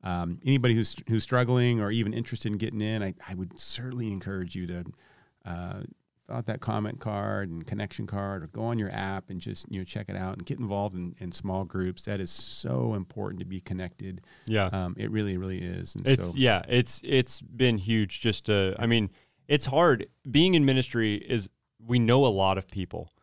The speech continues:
Speaker 1: Yep.
Speaker 2: but we're not super close with
Speaker 1: Yep.
Speaker 2: people because it's like, we know a lot, but we aren't really, I don't know what it is. Like, I've talked to Brett about, Brett and Eve
Speaker 1: Sure.
Speaker 2: about this as well. Just like, cl-, what, close friends is not, it's not easy to have close friends,
Speaker 1: No.
Speaker 2: and small groups has been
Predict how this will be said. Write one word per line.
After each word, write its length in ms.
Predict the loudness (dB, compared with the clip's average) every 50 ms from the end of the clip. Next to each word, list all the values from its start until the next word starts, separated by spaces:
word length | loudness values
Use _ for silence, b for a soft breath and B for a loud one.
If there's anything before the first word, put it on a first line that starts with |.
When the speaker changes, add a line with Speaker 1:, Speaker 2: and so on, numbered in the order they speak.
| _ _ _ -4
Speaker 1:
Yep. 180 | -2 -2 -2 -2 _
Speaker 2:
but 80 | 0 2
we're 160 | 4 6 6
not 240 | 6 4 4 2 -2
super 500 | -6 -8 0 2 4 4 4 4 2 0
close 540 | -2 -4 -2 2 4 4 4 4 2 -2 -4
with 160 | -6 -6 -8 _ _ _ _ _ _ _ _ -2
Speaker 1:
Yep. 140 | 0 2 2
Speaker 2:
people 260 | 2 0 0 0 -2
because 420 | 0 0 -2 0 2 2 2 2 2
it's 180 | 0 -2 0 2
like, 160 | 2 2 2 0
we 140 | 0 0 0
know 300 | 2 2 4 4 4 4
a 20 |
lot, 400 | 4 4 4 4 4 2 0 -4
but 120 | -8 -6
we 340 | -4 -2 -2 -2 -2 -2 -6 -6 -2
aren't 260 | 0 2 2 2 0
really, 360 | 0 2 2 4 4 2 0 0
I 60 | 2 4
don't 100 | 4 6
know 100 | 6 8
what 160 | 8 8 6
it 100 | 6 6
is. 300 | 6 6 6 4 4 2
Like, 100 | 0 0
I've 80 | 0 0
talked 220 | 0 0 0 0
to 60 | 0 0
Brett 260 | 2 2 4 4 4
about, 300 | 2 2 0 0 0 -4
Brett 240 | -6 -2 -2 0 0
and 60 | 0
Eve 100 | 0 2
Speaker 1:
Sure. 100 | 2 2
Speaker 2:
about 140 | 2 2 -2
this 120 | -6 -8 -8
as 140 | -8 -4
well. 180 | 0 0 2 0
Just 180 | 0 -2 -4 -2
like, 240 | -2 -2 -2 -2 -6 _ _ _ _ _ _ _ _ _ _ _ _ _ _ -20
cl-, 160 | -14 -6 0 2
what, 240 | 2 2 2 -2 _ -20 -18
close 280 | -2 2 4 4 4 2
friends 440 | 0 2 2 4 4 4 4 2 0
is 120 | -2 -4
not, 140 | -4 -4 -4
it's 140 | -4 -4 -2
not 120 | 0 0
easy 220 | 0 0 -2 0 -2
to 80 | -2
have 460 | -4 -2 -2 0 0 0 0 -2 -4 -2
close 240 | 0 0 0 0
friends, 400 | -2 0 2 4 4 4 4 2 -2
Speaker 1:
No. 60 | -4
Speaker 2:
and 100 | -4 -2
small 260 | 0 2 4 4 4
groups 300 | 4 2 0 -2 -2 -4
has 100 | -6 -6 -4
been 320 | -2 -2 -2 -2 -4 -8